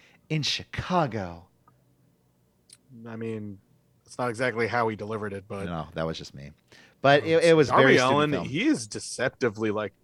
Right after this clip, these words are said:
Speaker 2: he, like, the way he looks, he is deceptively low voice,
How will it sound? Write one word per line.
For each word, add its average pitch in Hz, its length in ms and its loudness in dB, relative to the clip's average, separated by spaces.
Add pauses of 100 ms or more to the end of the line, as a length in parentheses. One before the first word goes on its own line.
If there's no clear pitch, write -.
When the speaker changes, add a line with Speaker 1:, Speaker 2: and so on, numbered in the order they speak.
(360)
Speaker 2:
he, 185 180 -4
like, 135 320 -2
the 123 160 2
way 143 240 2
he 196 120 0
looks, 165 300 2
he 170 100 -4
is 147 120 -2
deceptively 113 540 -6
low 104 300 -4
voice, 101 480 -6